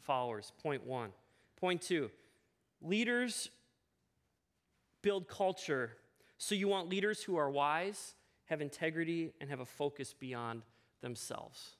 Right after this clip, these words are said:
Look, the, basically, leaders are,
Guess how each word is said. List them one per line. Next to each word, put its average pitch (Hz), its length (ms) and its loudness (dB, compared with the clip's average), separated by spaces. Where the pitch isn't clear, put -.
Look, 175 180 2
the, 160 80 -4
basically, 160 600 0
leaders 247 760 2
are, 196 260 4